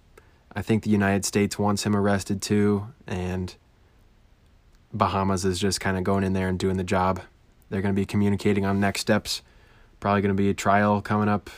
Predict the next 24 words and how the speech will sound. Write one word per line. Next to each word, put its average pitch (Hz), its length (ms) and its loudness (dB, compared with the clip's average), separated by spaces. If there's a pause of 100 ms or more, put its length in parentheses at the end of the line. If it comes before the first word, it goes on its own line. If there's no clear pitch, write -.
(300)
eventually. 107 680 0 (760)
I 110 80 -4
think, 117 440 -2 (420)
uh, 107 420 0
Sam 113 300 -2
Bankman-Fried 110 720 2
requested 117 720 -2 (200)
bail, 117 540 0
and 95 180 -6
they 95 100 -4
denied 98 360 0
him. 110 180 -2 (460)
So, 92 360 -8 (1600)
there 104 380 6
you 123 140 6
go. 147 260 4 (640)
S 110 180 -2
B 120 220 4
F, 120 340 2 (400)
Sam 110 320 2
Bankman-Fried, 110 640 4
Sam 110 260 2
Bankman-Fraud, 110 800 2 (480)
now 98 640 -2